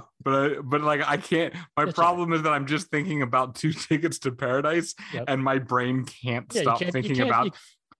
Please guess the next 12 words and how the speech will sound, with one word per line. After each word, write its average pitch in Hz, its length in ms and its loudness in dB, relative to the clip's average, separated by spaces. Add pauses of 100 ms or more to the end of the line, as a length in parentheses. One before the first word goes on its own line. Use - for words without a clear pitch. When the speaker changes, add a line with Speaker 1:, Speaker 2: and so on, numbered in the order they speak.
Speaker 2:
like, 135 180 2
one. 135 180 0
Th-, 131 120 -4 (160)
so, 151 100 -4
but, 143 140 2
like, 135 340 -2 (200)
but 127 180 0 (120)
I 120 200 0
know 123 340 2
that's 113 380 -4
not 110 280 2
it. 104 260 -2